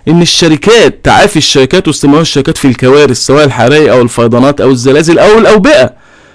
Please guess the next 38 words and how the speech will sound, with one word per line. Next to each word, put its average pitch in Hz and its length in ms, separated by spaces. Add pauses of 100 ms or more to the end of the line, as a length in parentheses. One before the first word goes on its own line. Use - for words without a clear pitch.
(200)
آه، 139 960
شوف 170 160
بقى 196 160
فكرك 208 340
بإيه؟ 202 220
باللي 202 260
إحنا 214 200
فيه 226 160
ده، 226 140
ربنا 220 260
يعدي 208 220
على 226 140
خير، 214 420
أزمة 208 180
كورونا. 202 500
ف-، 170 120 (500)
<laughs> 180 420
فأنا 220 140
بقول 220 140
لك - 140 (420)
business 220 460
continuity. 175 680
يعني 127 340
إيه 175 220
continuity؟ 135 440
بس 120 280
الأجانب 127 360
ما 120 80
ي-، 110 140
ما 110 100
يقولكش 120 320
التي 147 360
بقى، 120 200
خد 120 220
بالك، 127 300
ما 117 100
يقولش 127 320
التي، - 360